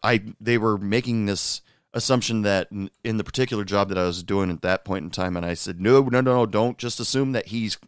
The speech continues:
uh, clear. Call him, make sure that he's clear first. So then turn on the power." And he goes, "I,"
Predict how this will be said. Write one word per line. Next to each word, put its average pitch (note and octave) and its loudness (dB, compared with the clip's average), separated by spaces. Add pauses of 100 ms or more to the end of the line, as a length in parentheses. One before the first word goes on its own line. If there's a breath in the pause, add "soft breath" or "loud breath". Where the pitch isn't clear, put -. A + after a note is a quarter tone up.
uh, F#2+ 0 (180)
clear. C#3+ 0 (680 soft breath)
Call D3+ 6
him, E2+ 0
make A#2 2
sure C3 2
that A2+ 0
he's G#2+ -2
clear A#2 0
first. - -2 (500)
So B2+ 2
then B2+ 4
turn A#2+ 2
on F#2 0
the D#2+ -4
power." C#2+ -6 (760)
And A#2 0
he A2+ 2
goes, G2 0
"I," F#2+ 0